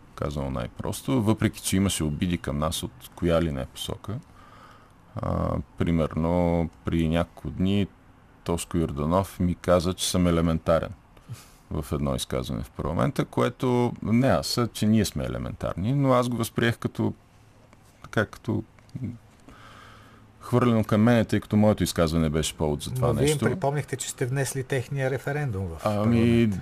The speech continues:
Speaker 1: да, и всъщност им зададох въпроса, когато внесох вашия референдум, не защото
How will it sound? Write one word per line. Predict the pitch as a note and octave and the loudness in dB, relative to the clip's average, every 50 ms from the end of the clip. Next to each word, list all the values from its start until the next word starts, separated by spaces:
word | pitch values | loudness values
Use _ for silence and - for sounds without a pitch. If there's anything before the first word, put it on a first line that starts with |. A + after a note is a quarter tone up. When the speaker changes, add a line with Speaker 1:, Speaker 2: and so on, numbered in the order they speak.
| - | 2
Speaker 1:
да, | A2 A2 A#2+ C3+ D3+ C#3 G#2+ D#2+ - - - - - - | 2 4 4 6 4 2 2 0 -4 -10 -16 -18 -12 -8
и | G#2 G2 | -6 -4
всъщност | - A2+ G#2+ - A#2 G#2 - | -2 -2 0 0 0 0 0
им | A2 G#2 | 2 2
зададох | F#2+ F2+ G2+ G#2 A2 A#2 G#2+ | 2 4 4 4 6 6 4
въпроса, | F#2+ - - G2 G#2 - - | 2 2 2 0 0 0 -2
когато | - - F2+ F2+ F#2 - A2 F#2+ | -2 0 0 0 2 2 0 0
внесох | E2+ F#2 G2 - - A2+ F#2 | 2 2 2 2 2 0 2
вашия | E2 F2+ F#2 - - G2 F2 | 4 2 2 2 2 2 2
референдум, | F2 E2 - - E2 E2 F2 F2+ F#2 E2+ F2 F2+ F2+ F2 D2+ - - - | 2 0 0 0 2 2 2 2 2 2 2 2 2 0 0 -2 -2 0
не | E2+ F2 F2 F2+ G2+ G2+ | 2 4 4 4 4 4
защото | G2+ A#2+ A#2+ - - B2 A#2 - - A2+ G#2+ G2 F#2 | 2 0 0 0 0 0 0 0 0 0 2 2 0